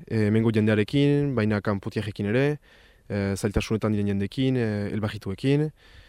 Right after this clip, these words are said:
eta beraz joko mota ainitzen bidez, lotura soziala bermatzen saiatzen gira. Eta hori egiten dugu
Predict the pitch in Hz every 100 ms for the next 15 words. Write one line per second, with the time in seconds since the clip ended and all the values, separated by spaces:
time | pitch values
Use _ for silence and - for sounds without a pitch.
0 | _ _ 110 113 107 104 101 101 107 110
1 | - - - 113 110 135 120 117 113 110
2 | 107 110 120 120 113 107 104 113 117 -
3 | 120 107 113 139 - - - - - 120
4 | 127 120 - 120 113 113 123 120 113 110
5 | - - _ - 104 101 - 107 104 101
6 | - 98 101 110 127 - 113 110 104 101
7 | 98 - 117 123 120 117 117 131 131